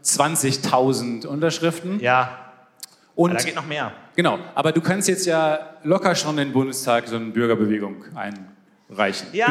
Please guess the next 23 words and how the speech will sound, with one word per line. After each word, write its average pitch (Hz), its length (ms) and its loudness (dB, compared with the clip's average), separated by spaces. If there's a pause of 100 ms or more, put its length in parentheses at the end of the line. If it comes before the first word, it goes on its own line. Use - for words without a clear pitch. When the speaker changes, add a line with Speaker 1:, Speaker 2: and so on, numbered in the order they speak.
Speaker 2:
aber 262 120 2
das - 160 -2
ist - 160 -2
halt, 254 180 2
Speaker 1:
Bürgerbegehren. 131 460 0
Speaker 2:
ja, 208 520 4
das 202 160 -2
ist - 140 -2
halt 170 160 2
so 156 100 -6
viel 101 180 -8
Arbeit, 90 520 -6
so. 82 220 -12
Da 80 120 -14
musst 107 240 -6
du 107 40 -8
dann, 104 180 -6
stehst 127 380 -4
du 123 40 -4
dann 117 160 -2
rum 135 320 -2
im 127 100 -6
Bundestag 127 840 -2